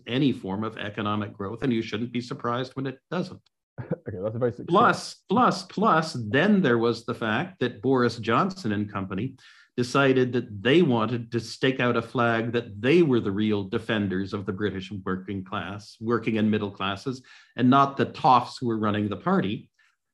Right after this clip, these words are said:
Speaker 1: And so they put forward this idea for a Brexit referendum, not because they wanted to win,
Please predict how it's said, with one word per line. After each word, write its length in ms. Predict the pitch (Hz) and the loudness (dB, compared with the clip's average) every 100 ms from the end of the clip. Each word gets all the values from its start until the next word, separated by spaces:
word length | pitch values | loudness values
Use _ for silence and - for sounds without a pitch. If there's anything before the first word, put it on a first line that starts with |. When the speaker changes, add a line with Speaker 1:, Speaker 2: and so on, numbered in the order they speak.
| _ _ - | _ _ 0
Speaker 1:
And 200 | 151 160 | 2 4
so 420 | 160 147 151 160 | 4 4 6 4
they 240 | 131 135 139 | 4 2 2
put 260 | - 147 | 0 -4
forward 480 | - 135 127 143 143 | -2 0 2 2 2
this 240 | 123 127 | 0 0
idea 480 | - 127 120 123 131 | -2 -2 2 2 2
for 220 | 131 151 | 0 0
a 100 | 147 | 0
Brexit 440 | 135 151 - - - | 0 0 0 -4 -6
referendum, 760 | 95 101 98 98 98 107 120 117 | -2 -2 -2 -2 -2 -2 0 2
not 300 | 127 196 110 | 2 2 0
because 400 | 135 - 120 123 | -4 0 -2 0
they 140 | 117 | 0
wanted 460 | 113 107 104 110 104 | 0 -2 -4 -6 -8
to 80 | 101 | -6
win, 600 | 98 147 139 110 190 | -2 0 0 0 -2